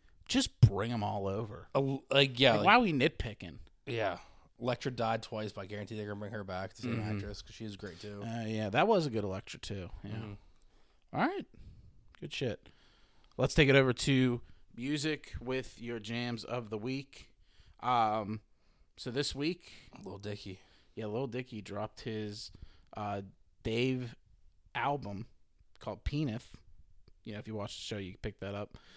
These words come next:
Speaker 1: Um, so a lot of good jams, a lot of ones that we saw from the show, and a lot of new ones. Um,
Speaker 2: I haven't listened to any of the new ones. I haven't listened to any of them yet, but I'm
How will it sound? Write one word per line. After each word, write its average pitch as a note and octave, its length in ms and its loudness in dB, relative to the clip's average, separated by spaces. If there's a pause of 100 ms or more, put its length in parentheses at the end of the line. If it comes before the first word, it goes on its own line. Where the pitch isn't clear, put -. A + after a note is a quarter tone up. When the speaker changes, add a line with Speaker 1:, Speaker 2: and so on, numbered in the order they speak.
(200)
Speaker 1:
Um, G#2+ 520 8
so A2+ 300 2
a - 20 2
lot A#2+ 200 6
of C#3+ 60 2
good C#3+ 160 2
jams, B2 520 2
a A#2+ 60 -2
lot B2 140 6
of A#2 60 4
ones A#2+ 160 4
that A#2 80 0
we A2+ 80 0
saw A2+ 180 4
from A2 160 0
the G#2+ 60 -2
show, B2 340 2
and A2+ 100 2
a A2 40 0
lot G#2+ 180 4
of G#2+ 80 0
new A2 180 2
ones. A#2 460 0 (400)
Um, G2+ 480 2
Speaker 2:
I - 80 -4
haven't C3+ 120 0
listened A#2 240 -6
to - 20 -8
any A2 80 -6
of G#2+ 60 -6
the G#2 60 -6
new G#2 180 -6
ones. G2+ 120 -6
I A2+ 60 -4
haven't C#3 140 0
listened G#2+ 220 -6
to - 20 -6
any A2+ 100 -4
of G2+ 60 -6
them F#2 100 -10
yet, F2+ 180 -10
but F#2+ 140 -10
I'm F#2+ 220 -10